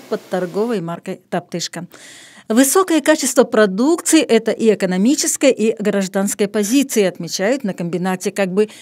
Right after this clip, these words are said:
ни был развит технологический процесс на предприятии, ответственность за дело, за творческий подход к нему остаются.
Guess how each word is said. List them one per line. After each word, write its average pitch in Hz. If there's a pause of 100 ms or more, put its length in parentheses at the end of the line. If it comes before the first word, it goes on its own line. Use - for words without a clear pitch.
ни 247
был 175
развит 202
технологический 180
процесс 254
на 311
предприятии, 294
ответственность 247
за 277
дело, 277
за 208
творческий -
подход 240
к -
нему 311
остаются. 202